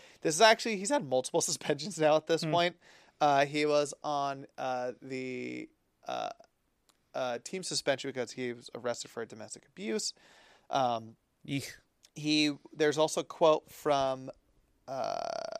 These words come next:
Speaker 1: I believe this is the crew chief of the night, Hoy.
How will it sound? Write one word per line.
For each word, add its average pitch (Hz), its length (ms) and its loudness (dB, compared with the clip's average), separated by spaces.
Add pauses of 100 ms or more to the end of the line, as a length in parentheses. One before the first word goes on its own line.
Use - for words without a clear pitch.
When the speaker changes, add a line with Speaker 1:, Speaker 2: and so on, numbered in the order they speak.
(100)
Speaker 1:
I - 140 -18
believe 131 500 -12
this 127 260 -4
is 120 260 0
the 123 80 -4
crew 131 280 -4
chief 123 440 -8 (120)
of 120 220 -2
the 120 80 -8
night, 117 520 -6 (2750)
Hoy. 135 540 -8